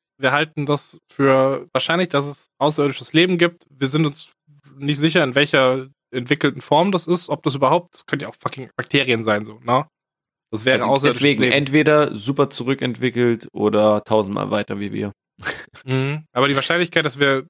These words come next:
Speaker 1: irgendwie nochmal so einen Erdbros finden in unserer Nähe, sehr unwahrscheinlich, einfach auch wegen dieser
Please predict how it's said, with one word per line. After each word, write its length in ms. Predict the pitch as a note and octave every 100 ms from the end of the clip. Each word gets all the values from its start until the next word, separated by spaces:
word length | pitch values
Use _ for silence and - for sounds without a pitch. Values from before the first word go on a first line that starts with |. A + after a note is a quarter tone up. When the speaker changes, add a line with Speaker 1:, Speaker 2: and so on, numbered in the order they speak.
| -
Speaker 1:
irgendwie 360 | D#3 D#3 D3 D3
nochmal 340 | C#3+ C#3+ C#3
so 60 | B2+
einen 100 | -
Erdbros 500 | E3 E3 - E3 D#3+
finden 240 | - E3 D#3+
in 80 | C#3+
unserer 260 | C#3+ C#3
Nähe, 320 | C3+ C#3+ C#3+ - _ _ _ B2+
sehr 180 | D3+
unwahrscheinlich, 540 | D#3+ D#3+ D#3 D3+ C#3 B2+
einfach 240 | D3 C#3+
auch 200 | A#2+ B2+
wegen 360 | C3 B2+ B2+ C3 -
dieser 280 | B2 B2+